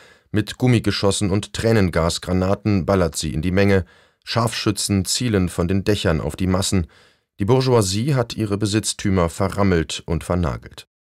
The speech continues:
In Frankreich ist manches anders als in Deutschland. Die Arbeiter scheinen ihr Klassenbewusstsein in den mehr als zweihundert Jahren seit der Revolution nicht ganz verloren zu haben.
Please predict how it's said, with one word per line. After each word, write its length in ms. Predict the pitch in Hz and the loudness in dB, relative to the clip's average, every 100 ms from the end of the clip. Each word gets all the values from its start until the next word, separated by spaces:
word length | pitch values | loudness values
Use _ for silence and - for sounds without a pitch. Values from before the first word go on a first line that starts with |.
| _ _ - | _ _ -4
In 80 | 110 | 0
Frankreich 600 | 117 135 127 117 120 - | 2 2 4 4 2 -4
ist 220 | 123 - | -6 0
manches 460 | 92 90 104 - | 0 2 0 -2
anders 400 | 104 107 90 82 | 0 2 2 0
als 200 | - 78 | -4 -4
in 80 | 90 | 0
Deutschland. 520 | 92 101 - 98 90 - _ _ _ _ | 2 2 4 0 0 -8 _ _ _ _
Die 120 | - 120 | -2 0
Arbeiter 500 | 127 120 113 117 101 | 2 4 4 4 2
scheinen 400 | - 107 110 101 | 2 2 2 2
ihr 240 | 95 90 | 2 2
Klassenbewusstsein 1120 | - 110 117 107 90 80 101 - - 85 80 | 0 0 0 0 0 0 -2 0 0 2 2
in 120 | 80 | 0
den 200 | 85 85 | 0 2
mehr 160 | 92 80 | 2 2
als 180 | 87 - | -2 -4
zweihundert 480 | 104 117 101 82 | 0 2 2 2
Jahren 420 | 87 87 98 104 87 | 0 0 0 0 0
seit 240 | 82 82 | 0 0
der 100 | 85 | -2
Revolution 600 | 82 92 95 - 113 113 | -2 -2 -2 0 2 2
nicht 300 | 120 - - | 0 -4 -6
ganz 300 | 113 95 - | -2 -2 -2
verloren 500 | - 92 104 87 73 | -2 0 0 -2 -4
zu 180 | - 82 | -2 0
haben. 300 | 90 85 | 0 0